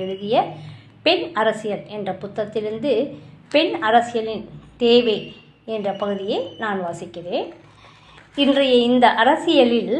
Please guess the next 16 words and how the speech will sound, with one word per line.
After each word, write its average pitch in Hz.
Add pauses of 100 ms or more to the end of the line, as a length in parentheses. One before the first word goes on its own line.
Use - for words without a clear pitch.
(800)
அயோக்கியத்தனமான, 269 (680)
கபடமான 285 (140)
தகிடுதத்தங்கள் 214 (480)
ஏராளம். 185 (540)
கொடூரம் 330
கொண்டிருக்கும் 247 (540)
இந்த 254 (220)
அரசியல் 285
தளத்தில் 208 (260)
நாங்கள் 180 (840)
பெண்கள் 339
சில 269 (140)
நேரம் 247 (420)
குழந்தைத்தனமாக 277 (640)
செயல்பட்டு 285
கொண்டிருப்பதாகவே 226